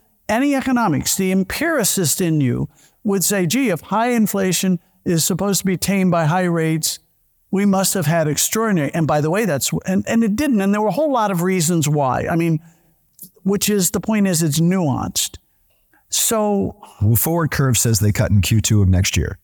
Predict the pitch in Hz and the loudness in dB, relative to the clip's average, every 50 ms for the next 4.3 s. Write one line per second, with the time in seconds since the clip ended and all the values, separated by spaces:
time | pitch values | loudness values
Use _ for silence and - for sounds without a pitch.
0 | _ _ _ _ _ - - - 233 220 220 226 226 202 214 214 214 - - _ | _ _ _ _ _ -4 -2 0 0 2 2 2 2 0 0 -2 -2 -6 -10 _
1 | _ _ _ _ _ _ _ _ _ _ _ _ _ _ _ _ _ _ _ _ | _ _ _ _ _ _ _ _ _ _ _ _ _ _ _ _ _ _ _ _
2 | _ _ _ _ - 208 196 202 - - - - - - 277 330 339 311 285 226 | _ _ _ _ -2 -2 0 -2 -2 -6 -10 -8 -4 -2 0 0 0 0 0 0
3 | - - 170 165 190 190 - - - - 247 294 262 208 180 - - 196 185 175 | 0 -2 -2 -2 0 -2 -2 -2 -2 -2 0 2 2 2 2 0 0 0 0 0
4 | 170 170 160 156 - - | 0 0 0 -2 -4 -6